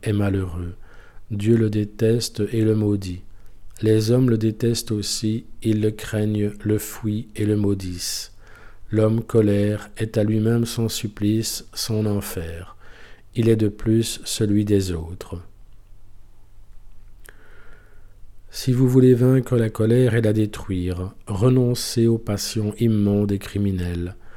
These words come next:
car tant que vous les aimerez, vous serez sujet à la colère. Les causes de la colère sont, premièrement,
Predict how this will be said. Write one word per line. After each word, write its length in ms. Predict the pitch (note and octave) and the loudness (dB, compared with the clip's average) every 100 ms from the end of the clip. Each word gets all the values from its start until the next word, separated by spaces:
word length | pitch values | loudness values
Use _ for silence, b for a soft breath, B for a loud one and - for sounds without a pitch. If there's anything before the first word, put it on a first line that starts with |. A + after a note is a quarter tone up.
| b - | b -8
car 260 | - G2+ - | -2 -2 0
tant 240 | B2 B2+ | 2 2
que 100 | A#2+ | 2
vous 160 | A2+ A2 | 2 4
les 260 | G#2+ G#2+ | 4 4
aimerez, 600 | G#2+ G#2+ F#2 F#2+ G#2 G#2+ G2+ | 4 4 0 2 2 0 -4
vous 160 | G#2 | -4
serez 380 | G#2 A#2 G#2 A2 | -2 0 2 0
sujet 600 | - - G#2 G2 G2 G2 - | -2 -2 -2 0 -2 -2 -4
à 100 | A2 | -2
la 120 | G2 | -2
colère. 680 | - F2+ E2 E2 D#2+ E2+ F2 - B B B B B B - | -2 -2 -2 -4 -6 -8 -10 -14 B B B B B B -4
Les 80 | A#2 | -4
causes 340 | - C#3 C#3+ | 4 8 8
de 100 | B2 | 6
la 100 | A#2 | 2
colère 440 | A2 A2 A2+ C3+ C3 | 2 2 4 4 2
sont, 560 | - - A#2 B2+ A#2 G#2 | -4 -2 0 0 -2 -6
premièrement, 720 | - G2+ G2+ F#2+ G#2+ A2+ A2 | -4 0 0 0 -2 -2 -4